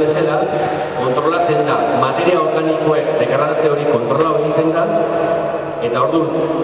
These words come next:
lortzen da, bere degradazio guztia egitea, eh? Lehortu egiten da, evaporatu egiten da, lurrundu egiten da,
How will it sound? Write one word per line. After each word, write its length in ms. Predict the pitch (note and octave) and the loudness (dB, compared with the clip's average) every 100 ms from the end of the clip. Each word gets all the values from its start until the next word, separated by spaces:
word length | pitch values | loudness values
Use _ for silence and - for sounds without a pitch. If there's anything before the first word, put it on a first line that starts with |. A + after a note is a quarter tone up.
| E3 D#3+ C#3+ | -2 -2 0
lortzen 360 | E3 E3 E3 | 0 0 0
da, 80 | E3+ E3+ - E3+ | 0 0 0 0
bere 180 | - F3 | 2 2
degradazio 580 | D#3 D3+ D#3 D#3+ - D#3+ - | 2 2 0 0 0 0 0
guztia 400 | E3 D#3 D#3+ C#3+ | 0 2 2 2
egitea, 420 | D#3 C#3 D3+ - - - - | 0 2 2 2 0 0 0
eh? 80 | - - | 0 2
Lehortu 380 | - - D3+ D3 | 2 2 0 0
egiten 260 | D3+ D3+ | 0 2
da, 80 | F3+ - | 0 0
evaporatu 420 | - - D3 C3+ | 0 0 0 0
egiten 220 | - D3 | 0 0
da, 80 | D#3 - | 0 0
lurrundu 340 | B2+ D3+ D#3+ | 2 2 2
egiten 260 | D3 C#3 - | 0 0 0
da, 140 | - | 0